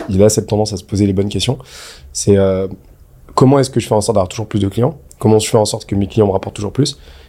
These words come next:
Comment je fais en sorte de pouvoir toujours mieux répondre et toujours plus répondre aux deux questions précédentes ? Et en fait, tu réponds à ces trois questions-là en mettant en place les bons systèmes, les bonnes personnes aux bons endroits, et, euh, en posant les bonnes questions sous-jacentes,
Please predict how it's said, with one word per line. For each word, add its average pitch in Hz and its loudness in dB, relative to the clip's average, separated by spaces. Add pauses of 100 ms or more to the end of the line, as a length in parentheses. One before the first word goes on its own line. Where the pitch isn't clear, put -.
Comment 117 4
je - 0
fais 123 4
en 113 6
sorte 131 -2
de 113 -2
pouvoir 110 -2
toujours 120 2
mieux 123 4
répondre 117 2
et 110 -2
toujours 120 0
plus - 2
répondre 123 2
aux 117 2
deux 110 4
questions 117 0
précédentes ? 104 -4 (680)
Et - 0
en 92 2
fait, 131 2
tu - -6
réponds 110 2
à 113 2
ces - -4
trois - 0
questions-là 123 0 (280)
en 107 -2
mettant 101 4
en 107 4
place 107 -2
les 104 -2
bons 117 4
systèmes, 127 0 (560)
les 95 4
bonnes 123 6
personnes 120 2
aux 107 0
bons 101 -2
endroits, 107 -4 (420)
et, 101 4
euh, 92 0
en 101 0
posant 127 6
les 113 6
bonnes 131 2
questions 127 2
sous-jacentes, 113 -2